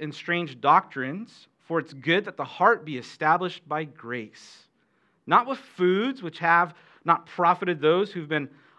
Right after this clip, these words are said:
occupied with them." And then he reaches back to an Old Testament picture again. He says, "For we have an altar which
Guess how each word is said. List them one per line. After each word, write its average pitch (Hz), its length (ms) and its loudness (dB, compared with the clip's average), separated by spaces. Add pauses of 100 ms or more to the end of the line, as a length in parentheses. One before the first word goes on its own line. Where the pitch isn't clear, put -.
(120)
occupied 170 640 0
with 139 220 -8
them." 208 320 -6 (800)
And 135 100 -10
then 151 40 -4
he 165 100 -2
reaches 180 300 -8
back 170 320 2
to 175 80 -10
an 160 60 -6
Old 170 140 -6
Testament 175 440 -10
picture 180 280 -10
again. 156 240 -4
He 202 60 -8
says, 180 220 -12
"For 147 160 -8
we 190 240 -8
have 214 320 0
an 175 120 0 (120)
altar 180 640 0
which 156 280 -4